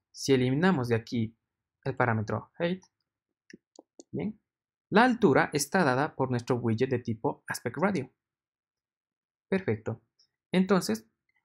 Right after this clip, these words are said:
con esto nosotros ya hemos definido lo que sería el archivo inicial para definir la interfaz gráfica de esta parte superior de aquí,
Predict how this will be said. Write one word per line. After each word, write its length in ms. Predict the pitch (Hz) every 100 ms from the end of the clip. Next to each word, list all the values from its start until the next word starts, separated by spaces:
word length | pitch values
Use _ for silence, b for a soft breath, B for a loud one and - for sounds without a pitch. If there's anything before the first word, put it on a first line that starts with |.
| _
con 200 | 123 123
esto 240 | 123 - 120
nosotros 460 | 113 120 117 123
ya 140 | 120 113
hemos 240 | 120 117
definido 600 | 120 139 120 110 135 190 _ b b -
lo 160 | 117
que 80 | 123
sería 480 | - 113 110 107 113
el 160 | 143 120
archivo 420 | 113 - 147 131
inicial 540 | 135 147 135 127 143 _ _ _
para 200 | 127 117
definir 580 | 113 113 131 139 131 117
la 160 | 110
interfaz 560 | 107 107 107 - 131 135
gráfica 680 | 147 143 - 110 - 170 - _ _ _ _ _ _ _ _ _ _ _ _ _ _ _ _ _ _ _ _ _
de 440 | 135 131 156 - -
esta 320 | 185 - 185
parte 280 | 131 - 147
superior 600 | 143 127 123 110 107 107 -
de 140 | 131
aquí, 320 | 120 113 110